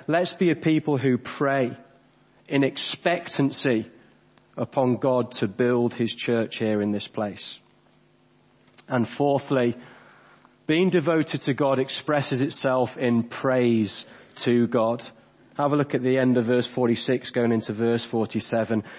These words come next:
"They broke bread in their homes and ate together with glad and sincere hearts, praising God and enjoying the favor of all the people." It is the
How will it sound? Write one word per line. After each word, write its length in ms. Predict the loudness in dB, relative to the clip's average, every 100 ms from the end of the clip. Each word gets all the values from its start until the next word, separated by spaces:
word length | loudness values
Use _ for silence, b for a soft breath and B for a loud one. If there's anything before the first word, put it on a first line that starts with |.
| B
"They 140 | 0 0
broke 520 | 0 0 2 0 -2
bread 440 | -2 0 0 -2 -10 B B -4
in 160 | 0 2
their 200 | 2 2
homes 680 | 2 2 0 -2 -6 -12 B B B -2
and 140 | 0
ate 260 | 0 -2 -2
together 440 | 0 0 2 2
with 260 | 0 -2 -2
glad 500 | 0 0 0 -2 -2
and 160 | -2 -2
sincere 760 | -2 0 0 -2 -2 2 2
hearts, 540 | 0 0 0 -2 -8 -16 B B B
praising 760 | -6 -2 2 2 2 0 0 2
God 400 | 2 2 0 -4 B B
and 180 | -2 2
enjoying 640 | 2 0 2 2 4 2
the 100 | 0
favor 640 | -2 0 2 2 2 0 B B B B
of 160 | -2 0
all 140 | 2
the 100 | 0
people." 500 | 0 0 -2 -4 -8 -12 _ _ _ _ _ b b b -2
It 160 | 0
is 240 | 2 0 0
the 360 | 2 4 2